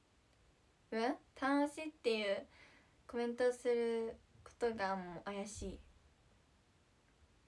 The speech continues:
だけ？ギリ楽しい？おひさに服欲しい土下座してましたか？ももさんとリュウジ、あ、しか言った。うわ、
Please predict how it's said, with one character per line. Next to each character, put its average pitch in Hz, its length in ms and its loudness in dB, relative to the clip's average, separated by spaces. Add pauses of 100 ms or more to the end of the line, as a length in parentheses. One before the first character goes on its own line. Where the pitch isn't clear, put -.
(640)
だ 339 120 10
け？ 330 140 10 (440)
ギ 254 180 4
リ 453 240 12
楽 240 340 6
し 226 60 -8
い？ 196 260 0 (1800)
お 247 40 -2
ひ 240 100 -2
さ 247 80 0
に 220 320 0
服 233 220 -4
欲 220 80 -2
し 226 180 0
い 226 80 -4 (160)
土 220 80 -4
下 220 180 2
座 240 140 2
し - 80 -8
て - 160 2
ま 330 140 6
し - 120 0
た - 120 2
か？ - 40 -10 (1700)
も 254 120 -2
も 262 60 -2
さ 254 120 -4
ん 220 120 -4
と 226 60 -8
リ 233 120 0
ュ - 20 -4
ウ 233 40 -6
ジ、 - 120 -14
あ、 220 120 -4
し - 140 -12
か - 80 -14
言 - 60 -14
っ - 20 -20 (100)
た。 - 80 -20 (1900)
う 226 60 2
わ、 226 100 2